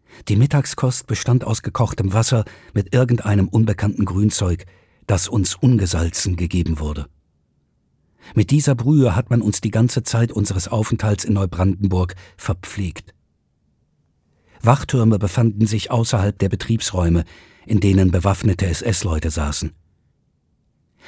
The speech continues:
Auch während der Arbeit wurden wir im Betrieb durch S-S-Leute überwacht.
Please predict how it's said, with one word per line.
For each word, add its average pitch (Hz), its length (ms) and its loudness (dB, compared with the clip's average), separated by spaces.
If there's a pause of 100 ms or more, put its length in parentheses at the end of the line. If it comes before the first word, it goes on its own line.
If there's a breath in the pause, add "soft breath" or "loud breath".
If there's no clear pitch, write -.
(120)
Auch 117 240 0
während 135 320 2
der 110 160 -4
Arbeit 80 460 -2 (200 loud breath)
wurden 107 320 2
wir 107 140 0
im 95 80 -2
Betrieb 113 460 -2
durch 98 180 -2
S-S-Leute 92 640 -2
überwacht. 85 560 -4